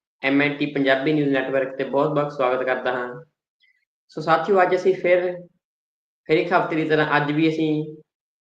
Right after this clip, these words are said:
ਇੱਕ ਨਵੀਂ ਵਿਚਾਰਧਾਰਾ ਲੈ ਕੇ, ਇੱਕ ਨਵੇਂ ਵਿਚਾਰ ਲੈ ਕੇ ਜੁੜੇ ਹਾਂ। ਸੋ ਸਾਡਾ ਅੱਜ ਦਾ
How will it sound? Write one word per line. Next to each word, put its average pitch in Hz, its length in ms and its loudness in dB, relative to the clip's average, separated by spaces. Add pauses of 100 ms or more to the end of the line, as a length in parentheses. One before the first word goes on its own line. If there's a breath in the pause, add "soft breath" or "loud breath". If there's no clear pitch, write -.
ਇੱਕ 156 120 -4
ਨਵੀਂ 151 240 2
ਵਿਚਾਰਧਾਰਾ 143 600 2
ਲੈ 135 180 2
ਕੇ, 143 120 -2
ਇੱਕ 139 120 -2
ਨਵੇਂ 139 320 0
ਵਿਚਾਰ 131 340 0
ਲੈ 131 120 0
ਕੇ 135 120 -2
ਜੁੜੇ 123 320 -2
ਹਾਂ। 117 160 -6 (1400)
ਸੋ - 120 -6
ਸਾਡਾ 151 360 4
ਅੱਜ 151 120 2
ਦਾ 156 400 4